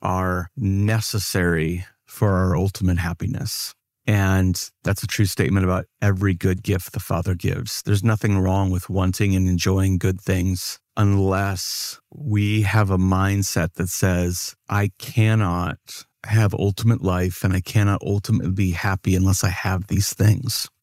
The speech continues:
Jesus was never a father. He never fathered a child. He never experienced raising a child,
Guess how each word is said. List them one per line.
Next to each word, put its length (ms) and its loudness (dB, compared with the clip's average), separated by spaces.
Jesus 560 0
was 220 -2
never 400 2
a 80 -6
father. 540 -4
He 200 0
never 460 2
fathered 520 -4
a 60 -2
child. 640 -2
He 160 0
never 460 2
experienced 1200 -4
raising 460 2
a 60 0
child, 640 -4